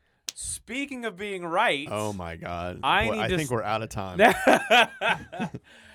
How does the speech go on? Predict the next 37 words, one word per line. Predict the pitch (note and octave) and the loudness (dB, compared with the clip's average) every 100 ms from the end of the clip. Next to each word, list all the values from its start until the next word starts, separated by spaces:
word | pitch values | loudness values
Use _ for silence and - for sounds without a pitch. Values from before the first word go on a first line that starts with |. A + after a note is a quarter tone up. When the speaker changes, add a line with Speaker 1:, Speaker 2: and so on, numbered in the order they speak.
| - C3 | -12 -2
Speaker 1:
Uh, | D3 D#3 D#3 D3+ D3 - | 2 4 4 4 2 2
I'm | D3 B3+ | 2 2
gonna | A3 | 0
start | E3+ - F#3 | -4 -4 -4
a | F3+ | -4
new | F#3 | -6
section | F3+ A3 G3+ F3+ | -4 -4 -4 -8
of | D#3+ | -8
the | |
podcast | D#3 F3+ F#3 C3 G2 F2+ | -4 -4 -2 -2 -4 0
Speaker 2:
Okay. | B2 C#3 | 2 4
Speaker 1:
called | D3 E3+ | 2 2
I | C#3 F3+ G3 | 4 4 4
Told | F3 E3 C3 | 2 0 0
You | A2 | -6
So. | - F2+ D#2+ D#2+ _ | -6 -4 -6 -10 _
Speaker 2:
Oh, | G2+ F#2 E2+ | -10 -10 -12
God. | - - - F3 - | -14 -12 0 2 2
Speaker 1:
<laughs> | F#5+ F#5 G#5 F#5+ F5+ - - | 0 -2 -6 -16 -12 -12 -10
Speaker 2:
It's | D3+ - | -8 -2
all | A#2 | 2
right. | G#2+ | 4
Everybody's | A#2+ B2 A2+ G#2+ | 2 2 -2 -6
tuned | - G2+ F#2+ | -6 -4 -2
out. | F#2 | -4
It's | F2+ A2+ | -4 -6
minute | G2+ E2+ | -6 -6
forty. | G#2+ F#2 F2 | -8 -8 -6
Go | - | -2
ahead. | D3 | 0
Speaker 1:
And | D#3 | 2
I | F#3+ | 2
told | A3 G#3+ A3+ G3+ | 2 2 0 -2
you | |
so, | F3 E3 D3 | -4 -2 -2
Steve, | - C3+ C3 B2+ B2 | -4 -4 -2 -2 -2
Speaker 2:
Yeah? | A2+ G2+ A2+ | 0 0 -2